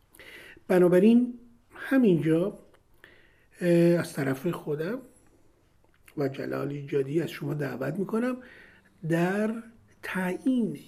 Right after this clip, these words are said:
و تبیین موضوع بحث ما در همین حوزه نواندیشان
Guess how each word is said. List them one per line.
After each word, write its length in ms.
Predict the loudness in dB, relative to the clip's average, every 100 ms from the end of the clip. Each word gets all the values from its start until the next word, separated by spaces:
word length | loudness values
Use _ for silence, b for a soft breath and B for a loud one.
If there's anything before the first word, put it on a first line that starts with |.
| _ _ _ _ b b b -10
و 40 |
تبیین 520 | -4 -4 -4 0 2 4
موضوع 880 | 4 6 6 6 6 6 6 4 0 -8 B B -2
بحث 360 | 0 0 -6 -8
ما 160 | -6 -6 -4
در 120 | -2 -4 0
همین 240 | 4 4
حوزه 360 | 4 -2 -4 -6
نواندیشان 600 | -6 -6 -10 -14 -12 -12